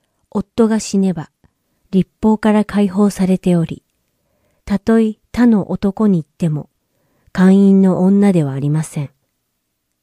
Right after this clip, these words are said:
私の兄弟たちよ、それと同じように、あなた方もキリストの体によって律法に対しては死んでいるのです。それは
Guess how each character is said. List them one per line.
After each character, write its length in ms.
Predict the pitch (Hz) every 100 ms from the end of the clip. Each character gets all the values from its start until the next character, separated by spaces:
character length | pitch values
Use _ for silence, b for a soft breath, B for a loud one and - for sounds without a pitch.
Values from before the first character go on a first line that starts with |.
| _ _ _ _ _ _ _ _ _ _ _ _ -
私 380 | 190 208 -
の 100 | 202 190
兄 140 | -
弟 260 | 202 175 156
た 140 | 151
ち 220 | - -
よ、 120 | 143 - _ _ _ _ _ _ _ _ _
そ 140 | - 196
れ 140 | 214
と 220 | 226 226
同 160 | 208 202
じ 200 | 202 220
よ 140 | 226
う 60 | 202
に、 240 | 165 160 - _ _ _ _ _
あ 120 | -
な 140 | 185 202
た 140 | 220
方 260 | 214 214 175
も 220 | 156 143 _ _ _ _
キ 140 | -
リ 120 | 214
ス 100 | 214
ト 140 | - 220
の 140 | 220
体 400 | 214 185 202 208
に 180 | 202 196
よ 80 | 190
っ 20 |
て 400 | - - 180 - _ _ _ _
律 200 | 190 180 _
法 160 | - 233
に 160 | 233 214
対 240 | 214 226
し 100 | -
て 120 | -
は 240 | 156 147 - _
死 280 | - - 202
ん 100 | 208
で 80 | 202
い 120 | 196
る 140 | 202
の 140 | 190 160
で 120 | 147
す。 300 | - - _ _ _ _ _ _ _ _ _ _ _ _
そ 180 | -
れ 120 | 196 196
は 260 | 196 202